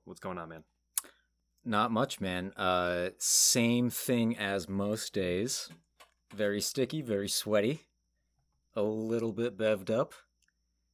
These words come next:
Speaker 2: and feeling a little fast and loose today.
Speaker 1: It's a fast and loose episode here of the Local U-, Universe Podcast, and I agree with you. It is late July. It's a sticky time here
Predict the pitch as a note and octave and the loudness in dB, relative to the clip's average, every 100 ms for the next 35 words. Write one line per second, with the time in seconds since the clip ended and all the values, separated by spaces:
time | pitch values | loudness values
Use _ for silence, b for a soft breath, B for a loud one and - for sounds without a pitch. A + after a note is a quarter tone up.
0 | _ A2+ A2+ A2 G#2 F2+ - _ _ _ | _ 0 2 2 0 -4 -14 _ _ _
1 | _ _ _ _ _ _ _ - D3+ F3 | _ _ _ _ _ _ _ -12 -8 -4
2 | F#3+ G3 - F#3+ F#3+ - G3+ F#3+ A3 A3+ | -2 -2 -2 -2 -2 -2 -2 -2 -4 -6
3 | - F2+ D#2+ - - _ _ D3 F3 B2 | -8 -8 -8 -12 -20 _ _ -4 0 0
4 | F#2+ - D3+ C#3 B2+ C#3 A#2 A#2+ - G#2+ | -2 -2 0 0 0 -4 -2 -2 -2 -4
5 | - A2 G2 F#2 G#2 G2+ G#2 F#2 G2 G2 | -4 -6 -6 -6 -6 -4 -6 -6 -6 -8
6 | F#2+ G2 F#2 G2 F#2 G#2 F#2 F2+ - F#2 | -6 -8 -6 -8 -8 -10 -10 -12 -8 -10
7 | F2 F#2 F2 - B B B A#2+ C3 C3+ | -8 -8 -8 -10 B B B -6 -4 -2
8 | B2 G2 E2 D#2 G2+ B2 G#2+ A2+ G2+ G#2 | -2 -4 -8 -8 -4 -4 -4 -6 -6 -6
9 | G2 F#2+ F#2 - - C3+ F#2+ - - - | -6 -6 -10 -12 -14 -12 -10 -10 -8 -8
10 | G2 G2 F2 D#2+ F2+ E2+ D2+ | -10 -12 -14 -14 -14 -14 -16